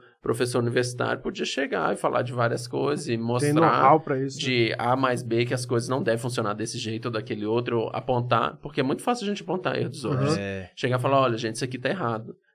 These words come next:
Speaker 1: Tem que ser assim, assim, assim, ou aquilo outro tá
Speaker 3: Verdade.
Speaker 1: errado." Aí eu falei, "Não, pra que que eu vou chegar pra julgar?" Então, aí eu optei por ser mais neutro nisso.
Speaker 2: E, e durante a pandemia? É,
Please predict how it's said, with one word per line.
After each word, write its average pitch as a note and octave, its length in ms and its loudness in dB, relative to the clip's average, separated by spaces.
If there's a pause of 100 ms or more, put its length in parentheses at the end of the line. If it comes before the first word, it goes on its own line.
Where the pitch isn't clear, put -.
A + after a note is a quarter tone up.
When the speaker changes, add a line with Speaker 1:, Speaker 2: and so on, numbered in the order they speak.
Speaker 1:
Tem A#2+ 160 0
que B2 60 -2
ser A#2+ 100 -2
assim, A2+ 220 -4
assim, A2+ 180 -6
assim, B2 460 -4 (200)
ou C#3 80 0
aquilo A#2+ 380 0
outro A2+ 240 0
tá C#3+ 60 -2
Speaker 3:
Verdade. C3 220 2
Speaker 1:
errado." C3 300 0 (120)
Aí C#4 120 -4
eu B3+ 60 -4
falei, B3+ 220 -2
"Não, B3 240 -2
pra A#3 160 -6
que B3+ 100 -12
que A#3+ 80 -10
eu - 40 -8
vou G#3 100 -2
chegar E3 320 -4
pra - 120 -8
julgar?" E3 420 -6
Então, C4 460 -8 (120)
aí D#3+ 200 -2
eu D#3+ 160 2
optei - 300 -4
por D3 140 -8
ser D#3+ 440 -6
mais C#3+ 320 -8
neutro - 400 -12
nisso. - 300 -14
Speaker 2:
E, C4+ 340 0
e G#3+ 40 2
durante A#3+ 420 6
a F#3+ 40 2
pandemia? C3+ 680 4 (800)
É, B2+ 420 -4